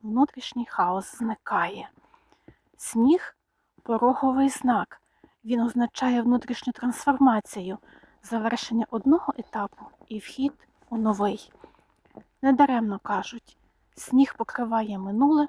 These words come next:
щоб можна було написати нове. Під час снігопаду утворюється природний енергетичний захист. Простір закривається від зовнішнього негативу. Твоє поле стає нечутливим до хаосу.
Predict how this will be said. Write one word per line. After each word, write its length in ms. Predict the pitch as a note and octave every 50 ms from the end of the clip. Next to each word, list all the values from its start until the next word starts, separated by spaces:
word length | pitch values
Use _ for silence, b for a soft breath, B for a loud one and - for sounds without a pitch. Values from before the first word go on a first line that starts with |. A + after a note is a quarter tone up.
| - -
щоб 300 | - - - A#3 G3+ G3+
можна 320 | B3+ D#4 - - D4 C4+
було 260 | A3 - G3+ G3+ G#3+
написати 680 | A#3 A3 G#3 - - A3 - - G3+ F#3+ G#3 - G#3+
нове. 360 | G#3 G#3+ A3 A3 G#3+ F#3 F#3 - _ _ _ _ _ _ _ _ _ _ _ _ _ _ _ _
Під 180 | - A3 - -
час 380 | - - A#3 G#3+ G#3 - - -
снігопаду 880 | - - - - A#3+ A3+ G3+ A#3 A3+ _ - D#4 E4+ F#4 - - G3+ G#3 - _ _ _ -
утворюється 600 | B3 - - C4 D#4 E4+ F4 D#4+ D4 - - B3
природний 500 | - - A3 A#3 C4+ D4+ - C#4+ C#4+ -
енергетичний 720 | - G#3 G#3 F#3+ F#3+ A3 - - A3 G#3 - - A#3 A3 A3
захист. 560 | - - G#3+ G3+ - - - G#3 - - _ - b b b b b b b b b b b b
Простір 420 | - - D#4 F#4 - - - B3+ A#3
закривається 680 | - A#3 - - A3+ G#3 G#3+ A#3+ B3+ C4 B3+ - -
від 160 | G#3+ G#3 G3 G3
зовнішнього 600 | G#3 A3+ A3+ A#3 A#3 A#3 - - A#3 A3 A3+ A3+
негативу. 680 | A3+ A3+ G3+ A3+ A#3+ _ - A#3+ A3 F#3+ F#3+ A3 A#3+ - b b b b b b b b b _
Твоє 300 | - A3 A#3 G#3 G#3+ G#3+
поле 340 | _ - - C#4+ C#4 B3+
стає 360 | B3+ - - - A#3 G#3+ A3 A3 _ -
нечутливим 800 | - A#3 A#3 - - A3 - _ - B3+ C#4 D4 D4 C#4+ C4+ A#3+
до 100 | G3 A#3
хаосу. 720 | - - - - G3+ F#3+ F#3 G3 G#3 - - - G#3+ A3